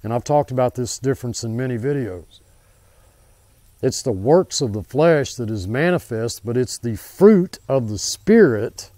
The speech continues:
that is manifest in and through our lives by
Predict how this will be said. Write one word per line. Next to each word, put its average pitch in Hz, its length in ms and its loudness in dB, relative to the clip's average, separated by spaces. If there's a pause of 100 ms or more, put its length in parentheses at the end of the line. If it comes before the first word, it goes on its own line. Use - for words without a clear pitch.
(280)
that 123 160 -2
is 120 320 -2
manifest 127 680 -2
in 135 100 -2
and 113 200 -6 (200)
through 165 220 4
our 117 160 2
lives 104 500 -2
by 104 480 0